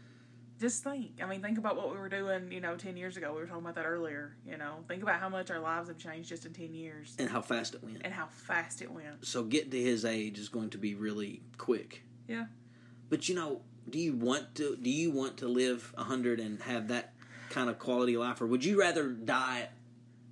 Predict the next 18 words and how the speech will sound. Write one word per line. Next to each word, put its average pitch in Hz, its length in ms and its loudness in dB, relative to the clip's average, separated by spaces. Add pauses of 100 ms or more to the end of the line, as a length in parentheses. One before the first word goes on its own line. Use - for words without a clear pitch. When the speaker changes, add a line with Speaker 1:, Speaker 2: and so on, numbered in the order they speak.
(180)
Speaker 2:
seventy-eight 120 800 4
and 113 100 -2
be 117 120 10
able 110 160 4
to 101 80 -2
have, 110 440 0 (600)
be 147 80 10
able 127 160 6
to 113 60 2
still 120 200 4
do 107 200 4
everything 113 340 0
for 104 140 -6
yourself? - 500 -6 (280)
Which 123 220 4 (100)
would 110 140 0
you 107 80 0
prefer? 101 360 -4